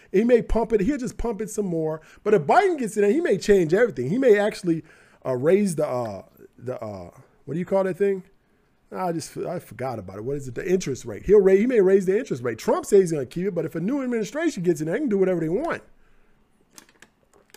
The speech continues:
But yeah, I'm, I'm telling you right now, I'm, I'm planning on moving to Puerto Rico six months out of the year now to get that four percent, uh, tax rate. Now, that's one of my plans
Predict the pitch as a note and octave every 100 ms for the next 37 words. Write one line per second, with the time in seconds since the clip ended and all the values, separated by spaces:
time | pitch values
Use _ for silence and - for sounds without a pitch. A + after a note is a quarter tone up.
0 | _ - - _ _ _ - - _ _
1 | _ - - - _ _ _ _ - -
2 | - - _ - _ _ _ - - -
3 | - - - E3 G3+ - - - - _
4 | - _ _ _ _ _ _ - _ _
5 | _ _ D#3 D3 D4+ C#4+ A#3 A#3 E4 B3
6 | A#3 D4+ A3 D4 C4+ C#4+ - D4 A#3 G#3+
7 | G3+ G#3 F3+ E3+ F#3+ F3 F#3 A#3+ F#3+ D3+
8 | F#3+ F3+ F3 D#3 E3 D3+ D3 D3 G3 A3+
9 | D#3 E3+ D#3 D3 - E3+ C#3 - D#3 C3+
10 | B2+ A2 G2 - _ _ _ B2+ A#2 B3
11 | C4 - G#2+ F2 _ - D3 D#3+ C4 C4
12 | A3+ F#3+ D4+ - A#2 G2 D3+ _